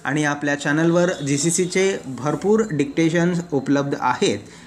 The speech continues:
आणि मागच्या वेळी अशाच प्रकारे आम्ही पूर्वपरीक्षा घेतलेली होती, ते सुद्धा आपल्या चॅनलवर स्वतंत्र प्लेलिस्टमध्ये उपलब्ध आहे. ती परीक्षासुद्धा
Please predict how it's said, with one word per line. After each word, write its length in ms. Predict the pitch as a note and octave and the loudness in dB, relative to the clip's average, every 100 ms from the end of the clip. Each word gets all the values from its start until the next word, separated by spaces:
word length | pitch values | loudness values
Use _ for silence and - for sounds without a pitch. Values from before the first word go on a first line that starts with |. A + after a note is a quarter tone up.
| - - | -14 -4
आणि 280 | C#3 D3 D3+ | 0 2 2
मागच्या 420 | C#3 B2+ B2 F3 E3+ | 0 0 0 2 4
वेळी 360 | E3 F3 F3+ C3 | 6 6 4 0
अशाच 300 | B2+ D3 - | -2 -2 0
प्रकारे 520 | C#3+ D3+ D3 B2 A2+ - - - - _ - | -2 2 2 2 0 -4 -20 -20 -20 _ -12
आम्ही 440 | - C#3 D3 D3+ D#3 - - - - | -4 -2 2 2 2 -4 -20 -10 2
पूर्वपरीक्षा 760 | E3 F3 F3+ F3 F3 F3+ F#3+ F#3+ C#3 | 4 4 4 2 2 2 2 0 -2
घेतलेली 500 | C#3 C3+ C#3+ D3 D3+ | -2 0 2 2 2
होती, 560 | - C3 - A2+ G#2+ - - - | 0 -6 -2 -2 -2 -8 -8 0
ते 100 | E3 | 0
सुद्धा 500 | F3 D#3+ E3 F3 F#3+ - C#3 | 0 2 4 6 4 -2 -2
आपल्या 340 | C3+ C#3+ D3 | 2 6 6
चॅनलवर 600 | - C3+ D3 G#3 C3+ A2+ - - - - C3+ - - - - - - | 4 0 2 2 2 0 -2 -14 -20 -16 -16 -16 -20 -20 -20 -18 -2
स्वतंत्र 680 | D3+ C#3 F3 E3+ F#3 F#3+ G3 | 0 2 2 2 4 6 4
प्लेलिस्टमध्ये 1000 | - D3 D3 D3 - C#3+ E3 F#3 A2+ G#2+ - | 2 0 2 0 0 2 2 2 0 -2 -8
उपलब्ध 420 | C#3+ C#3+ D3 D3 D3 | -4 2 2 4 0
आहे. 580 | B2+ B2 F3+ G#2+ - - - | 0 -4 -4 -6 -12 -20 -8
ती 100 | F3 | -6
परीक्षासुद्धा 920 | F#3 D#3+ D3+ - D#3+ D#3 C#3+ D#3 A#2+ | -2 -2 -2 0 0 0 0 2 2